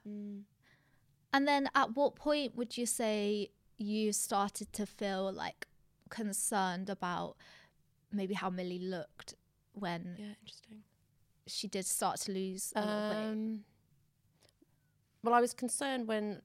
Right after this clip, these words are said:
Speaker 3: she, well, she said that her periods started, then they stopped, and I said, "Well, that's not right." I said, "You need to go to the, we need to go to the doctors," and that was before she was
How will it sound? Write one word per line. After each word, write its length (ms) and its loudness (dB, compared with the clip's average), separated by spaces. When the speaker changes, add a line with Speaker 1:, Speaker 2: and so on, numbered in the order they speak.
Speaker 3:
she, 720 -2
well, 240 -2
she 160 -2
said 240 0
that 120 2
her 60 -2
periods 280 -2
started, 400 -2
then 160 -2
they 100 0
stopped, 640 0
and 100 0
I 60 -2
said, 240 -4
"Well, 100 -2
that's 340 -4
not 300 -2
right." 200 -4
I 60 -10
said, 220 -8
"You 60 -6
need 120 -4
to 80 -16
go 100 -2
to 140 -10
the, 60 -10
we 140 -4
need 180 0
to 60 -10
go 80 -2
to 100 -12
the 60 -12
doctors," 520 -6
and 80 -6
that 80 -2
was 120 -8
before 260 -6
she 100 -10
was 140 -8